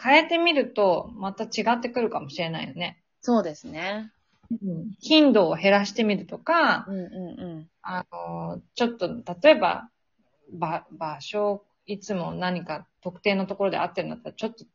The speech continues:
Speaker 2: うん。
Speaker 1: い-、そこで、そこやめて、違う、
Speaker 2: うん。
Speaker 1: もうちょっと自分にとっていい、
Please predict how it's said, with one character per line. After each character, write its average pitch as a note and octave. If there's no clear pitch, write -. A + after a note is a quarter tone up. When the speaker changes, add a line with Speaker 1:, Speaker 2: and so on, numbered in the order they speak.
Speaker 2:
う F#3+
ん。 F#3
Speaker 1:
い-、 -
そ -
こ -
で、 D#3+
そ F3
こ F#3
や D3+
め F3+
て、 G3+
違 F#3
う、 F3
Speaker 2:
う F#3
ん。 -
Speaker 1:
も F#3+
う F#3+
ち G#3
ょ D#3+
っ -
と -
自 E3+
分 F3+
に F3+
と F#3+
っ F3+
て F#3+
い -
い、 -